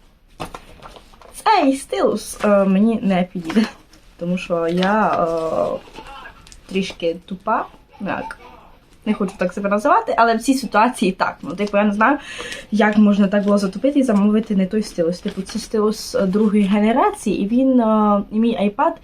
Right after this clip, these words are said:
е, не підтримує цей стилус. Тому, е, клас! Але давайте хоча б розпакуємо. Типу, це,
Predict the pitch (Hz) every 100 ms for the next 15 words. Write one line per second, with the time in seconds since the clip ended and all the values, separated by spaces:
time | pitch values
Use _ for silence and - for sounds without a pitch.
0 | - - - - 196 202 208 208 214 220
1 | 226 214 - 220 226 226 180 160 170 180
2 | 180 - - - 175 - - - - 185
3 | 180 226 262 220 180 180 - - - -
4 | - - - _ _ - _ - - -
5 | _ _ - 294 285 240 - 262 285 311
6 | 311 285 269 - 277 262 226 226 247 240
7 | 302 233 240 233 220 - 240